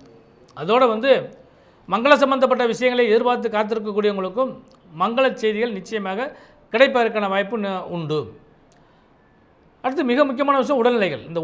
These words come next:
உடல்நிலைகளை பொறுத்தளவுக்கு அட்டமாதிபதியின் வருகையினால் உங்களுக்கு உடல்நிலைகள் சற்று பாதிக்கப்படும். மனநிலைகளும் அதே மாதிரி கொஞ்சம் டென்ஷனாக இருக்கிறதுக்கு வாய்ப்பு உண்டு. ஆறு, எட்டு சேர்க்கை ராசியில் அமர்ந்த காரணத்தினால உடலும் மனமும் சற்று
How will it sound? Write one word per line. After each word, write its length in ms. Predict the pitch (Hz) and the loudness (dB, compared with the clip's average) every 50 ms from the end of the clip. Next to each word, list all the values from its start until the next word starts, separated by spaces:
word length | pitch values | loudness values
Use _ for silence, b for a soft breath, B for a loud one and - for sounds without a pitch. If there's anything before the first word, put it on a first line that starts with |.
| 185 | -2
உடல்நிலைகளை 460 | 226 302 339 349 330 311 302 285 269 240 | 0 0 0 2 2 2 4 4 2 2
பொறுத்தளவுக்கு 480 | 240 247 214 233 233 233 226 220 254 294 302 233 - 165 | 2 -2 -2 -2 -2 -2 -2 -2 -2 -4 -4 -4 -4 -8
அட்டமாதிபதியின் 760 | 170 - 277 277 277 269 269 254 247 254 247 247 233 220 202 | -4 -2 0 2 4 4 4 4 0 -2 -2 -2 -4 0 0
வருகையினால் 500 | 202 220 233 240 240 220 208 233 269 302 - - | 2 2 2 2 0 0 0 0 -2 -2 -4 -8
உங்களுக்கு 300 | 208 208 208 208 202 240 240 185 | -6 -4 -4 -4 -4 -6 -6 -4
உடல்நிலைகள் 540 | 202 240 254 247 233 220 208 220 247 - - - | 0 0 0 0 0 -2 0 -2 -2 -2 -4 -8
சற்று 220 | 180 175 208 190 160 | -8 -8 -10 -6 -2
பாதிக்கப்படும். 460 | 165 175 185 175 175 175 214 277 302 277 B B B B B B 139 156 170 185 | -2 -2 -2 -2 -4 -6 -4 -6 -6 -8 B B B B B B -14 -6 2 2
மனநிலைகளும் 680 | 208 226 262 285 277 269 254 254 254 247 262 302 302 254 214 | 4 6 6 4 4 4 4 6 6 6 6 4 4 4 4
அதே 120 | 214 226 226 208 | 4 4 4 4
மாதிரி 160 | 208 226 233 214 | 2 0 0 -2
கொஞ்சம் 200 | 196 196 190 - | -2 -6 -6 -6
டென்ஷனாக 360 | 196 208 208 208 226 220 202 196 | -6 -6 -6 -4 -2 -2 -2 -2
இருக்கிறதுக்கு 360 | 180 185 185 190 175 175 170 | -4 -6 -8 -6 -6 -4 -4
வாய்ப்பு 220 | 175 175 175 165 156 | -4 -4 -4 -8 -8
உண்டு. 160 | 170 202 262 - - B B B B B B - 180 220 | -6 -6 -6 -6 -8 B B B B B B 0 4 6
ஆறு, 140 | 262 262 254 247 | 6 6 6 2
எட்டு 160 | 208 - 247 214 220 | 2 2 -2 -2 0
சேர்க்கை 320 | 226 240 233 220 247 233 208 180 139 127 156 175 | -2 -2 -2 0 2 2 2 2 0 -4 -2 2
ராசியில் 340 | 202 240 240 240 247 233 214 | 2 2 2 0 -2 -2 0
அமர்ந்த 300 | 180 190 220 226 220 208 185 185 | 0 -2 -2 -4 -4 -4 -4 -2
காரணத்தினால 420 | 190 208 208 196 196 196 185 208 254 277 B B B B B - 196 | -4 -4 -4 -6 -6 -6 -4 -2 -2 -4 B B B B B -6 -2
உடலும் 360 | 214 240 254 269 277 285 262 233 202 | 2 2 4 4 2 2 0 -2 0
மனமும் 360 | 196 202 214 214 226 269 294 277 - - - - | 0 0 0 0 -2 -4 -4 -6 -10 -16 -10 -6
சற்று 360 | 202 202 196 - - 277 | -6 -6 -6 -6 -8 -6